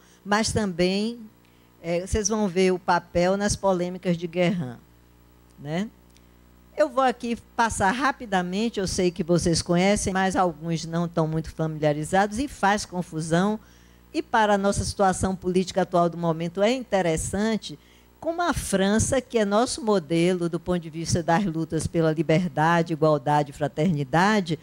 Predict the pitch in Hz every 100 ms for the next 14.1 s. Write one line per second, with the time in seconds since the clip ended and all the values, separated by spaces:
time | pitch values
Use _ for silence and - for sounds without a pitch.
0 | - - - _ 311 311 - - 233 240
1 | 240 - 262 311 311 - - - _ 254
2 | 311 311 311 262 254 180 202 285 247 208
3 | 185 175 170 165 143 156 135 131 151 147
4 | 143 139 135 131 - 208 190 180 226 226
5 | - 254 226 247 311 - 190 165 143 -
6 | 123 131 151 202 269 - _ _ _ -
7 | - 240 - 277 311 302 247 220 226 233
8 | 233 - - - - - - 208 226 233
9 | 220 214 208 208 240 240 - 240 220 233
10 | 370 196 214 247 311 247 214 226 214 185
11 | 190 220 233 - 202 214 247 202 180 175
12 | 175 175 175 170 170 165 165 165 165 196
13 | 214 190 175 202 240 302 - - 165 156
14 | 151